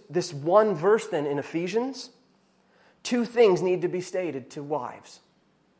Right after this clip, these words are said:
to Christian wives. First, you need to realize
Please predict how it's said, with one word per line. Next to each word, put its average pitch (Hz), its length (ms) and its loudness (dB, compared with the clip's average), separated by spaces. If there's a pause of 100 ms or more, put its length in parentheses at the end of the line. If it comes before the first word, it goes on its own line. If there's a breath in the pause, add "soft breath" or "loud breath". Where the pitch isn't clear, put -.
to - 80 -10
Christian 135 420 -4
wives. - 380 -12 (1400 soft breath)
First, 220 440 4
you 208 100 -4
need 214 200 -2
to 208 120 -2
realize 180 760 0